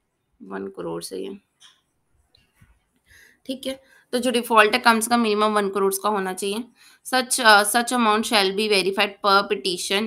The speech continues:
which means if one and more individual together want to file case, they can, if the aggregate amount become one crore। ठीक है?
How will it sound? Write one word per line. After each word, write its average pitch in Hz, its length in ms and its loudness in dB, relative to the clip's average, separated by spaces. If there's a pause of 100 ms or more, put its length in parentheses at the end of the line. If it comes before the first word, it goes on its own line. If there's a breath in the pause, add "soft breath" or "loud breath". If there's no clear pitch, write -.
which 202 220 -8
means 202 400 -2 (240)
if 226 100 -10 (180)
one 208 220 2
and 208 220 -2
more 196 300 0
individual 196 640 -2
together 190 420 -2
want 185 300 -4
to - 80 -12
file 175 400 -2 (100)
case, 175 260 -4 (520 loud breath)
they 208 160 4 (100)
can, 202 300 -2 (640)
if 220 200 -8
the 220 220 6 (120)
aggregate 196 540 -2
amount 190 400 0
become 190 380 -2
one 185 220 -4
crore। 170 520 -2 (380)
ठीक 196 200 -10
है? 226 280 -12